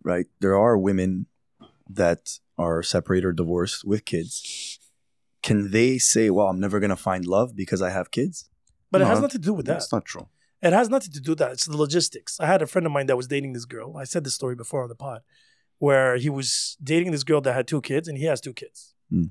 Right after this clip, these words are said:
Speaker 2: On that point of view, everything was going well. Until the moment that that girl had, she was sixteen, she had a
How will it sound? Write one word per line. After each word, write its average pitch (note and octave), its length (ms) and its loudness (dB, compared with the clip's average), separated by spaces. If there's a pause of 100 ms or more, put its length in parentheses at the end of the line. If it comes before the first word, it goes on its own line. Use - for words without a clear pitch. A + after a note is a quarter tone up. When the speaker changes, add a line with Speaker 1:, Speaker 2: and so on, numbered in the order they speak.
Speaker 2:
On D3+ 180 2
that G3 200 4
point F3 220 0
of C#3+ 60 -2
view, D#3+ 120 2
everything C#3+ 240 -4
was B2 120 -12
going B2 200 -14
well. A#2 200 -12 (880)
Until E3 320 2
the E3+ 100 4
moment E3 340 0
that C3+ 140 2
that B2 200 -2
girl C#3+ 420 4
had, C#3+ 340 -4
she - 100 -10
was B2 100 -6
sixteen, E3 300 -6
she C#3+ 100 -2
had C#3+ 100 2
a - 20 0